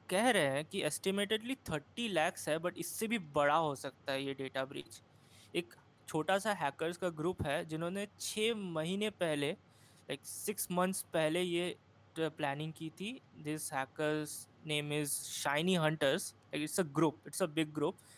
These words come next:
and they sold the data on the dark web, uh, from data marketplace। ये basically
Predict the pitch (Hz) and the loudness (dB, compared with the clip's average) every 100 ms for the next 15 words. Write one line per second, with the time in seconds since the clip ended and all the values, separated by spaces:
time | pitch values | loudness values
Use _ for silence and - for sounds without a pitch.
0 | - 143 139 156 - 170 180 175 170 147 | -8 -6 -4 -4 -2 0 2 2 2 0
1 | 143 151 - - 147 147 151 - - - | 0 0 0 -2 -2 -2 -10 -16 -20 -20
2 | - 143 139 143 156 - 147 151 151 - | -10 -6 2 4 4 2 0 4 2 0
3 | - 151 143 135 131 131 - 147 139 139 | -6 0 2 0 -2 -6 -8 -4 -4 -4
4 | 139 135 139 139 139 139 131 - 135 - | -10 -12 -8 -6 -4 -4 -6 -6 -8 -6
5 | 127 - - - - 139 139 143 160 160 | -6 -6 -10 -14 -14 -12 -8 -8 -10 -6
6 | 156 156 | -2 -2